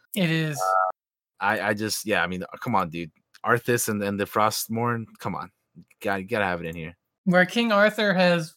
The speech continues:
Speaker 1: Excalibur, Prince Arthas has Frostmourne. Um, even, every, even the Fallen Prince needs a weapon. And, uh, this is the weapon. Um, it's one of my favorites in Warcraft. Um,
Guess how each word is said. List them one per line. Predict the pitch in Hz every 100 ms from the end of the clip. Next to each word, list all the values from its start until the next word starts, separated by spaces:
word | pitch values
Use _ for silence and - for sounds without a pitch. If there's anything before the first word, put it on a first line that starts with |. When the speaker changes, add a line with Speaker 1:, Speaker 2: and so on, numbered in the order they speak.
| -
Speaker 1:
Excalibur, | - - 185 180 156 151 139 135 _ _
Prince | - 175 143
Arthas | 160 151 151 135
has | 147 135 135 - _
Frostmourne. | 151 135 - 135 131 135 _ _ _ _ _ _
Um, | 165 151 147 170 _ _ -
even, | 202 196
every, | 190 185 196
even | 202 208 214 240
the |
Fallen | - 220 208 202
Prince | 196 185 180
needs | 180 165
a | 165
weapon. | 160 151 139 135 _ _ _ _ _ _
And, | - 165 165 175
uh, | 180
this | 175 214
is | 240
the | 208
weapon. | 220 247 196 135 - _ _ _ -
Um, | 165 165 160 160 165 - _ _ -
it's | 190
one | 220
of | 208
my | 196
favorites | 190 208 208 208 202
in | 180
Warcraft. | 170 180 190 185 175 165 -
Um, | 151 151 156 147